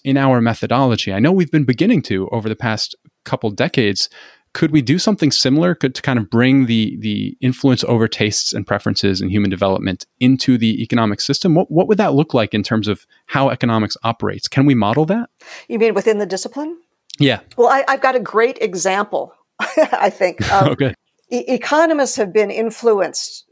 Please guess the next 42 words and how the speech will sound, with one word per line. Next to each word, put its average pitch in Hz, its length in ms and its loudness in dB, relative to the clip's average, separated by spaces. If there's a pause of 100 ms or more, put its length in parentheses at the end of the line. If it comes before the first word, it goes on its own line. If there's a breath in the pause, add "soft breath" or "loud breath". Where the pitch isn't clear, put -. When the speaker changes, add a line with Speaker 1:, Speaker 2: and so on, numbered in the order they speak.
Speaker 2:
by 190 540 2 (320)
society 196 800 0
and 175 240 -4
social 175 460 -2
norms 175 560 -2 (600 loud breath)
all 220 200 4
the 185 100 0
time, - 460 -8 (440)
Speaker 1:
Mm-hmm. 107 100 -2
Speaker 2:
right? 190 220 0 (120)
And 190 340 0
we 208 160 0
will 202 140 0
continue, 269 380 -2
we, 247 140 4
we 220 200 4
will 202 340 2
always 262 380 4
be 208 160 0
because 214 300 0
we 202 140 0
are 202 200 -2
human 208 300 -4
beings. 240 440 -6 (180 soft breath)
But 240 160 4
we 254 140 0
have 247 180 0
tried 247 360 2
to 240 120 -2
ignore 208 420 0
that, 175 300 0 (320)
right? 208 360 0
Speaker 1:
Mm-hmm. 92 280 -8
Speaker 2:
We've 214 120 4
tried 226 280 0
to 214 60 -6
pretend 208 480 -2
that 180 140 0
we 180 160 2
are 170 120 4
detached 180 720 -4
scientists, - 640 -2